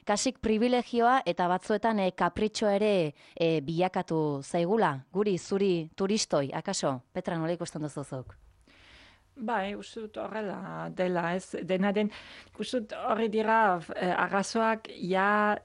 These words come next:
Speaker 2: eh, bizi maila jakin batera iritsi eta gero, ez? Gero, hoi esan nahi du ja, lanpostu bat eduki behar duzu, nun daukazu, eh, urtean,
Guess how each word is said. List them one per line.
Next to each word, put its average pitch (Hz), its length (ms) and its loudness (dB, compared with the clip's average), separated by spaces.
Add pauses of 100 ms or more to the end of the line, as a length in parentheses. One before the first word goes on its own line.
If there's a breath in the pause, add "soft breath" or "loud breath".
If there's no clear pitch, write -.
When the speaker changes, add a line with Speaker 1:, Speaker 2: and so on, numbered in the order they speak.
Speaker 2:
eh, 156 580 0
bizi 180 400 -2
maila 190 420 2
jakin 180 500 -2
batera 180 580 -2
iritsi 190 580 -4
eta 131 240 -6
gero, 147 400 -6
ez? 160 180 -10
Gero, 160 380 -2 (220)
hoi 175 260 -4
esan 180 320 -4
nahi 185 160 -6
du 190 160 -6
ja, 202 220 -4 (360 loud breath)
lanpostu - 500 -4
bat 202 200 -2
eduki 190 360 -6
behar 190 200 -2
duzu, 208 280 -4
nun 202 360 2 (360 loud breath)
daukazu, 180 800 -2
eh, 143 420 -4
urtean, 180 760 -2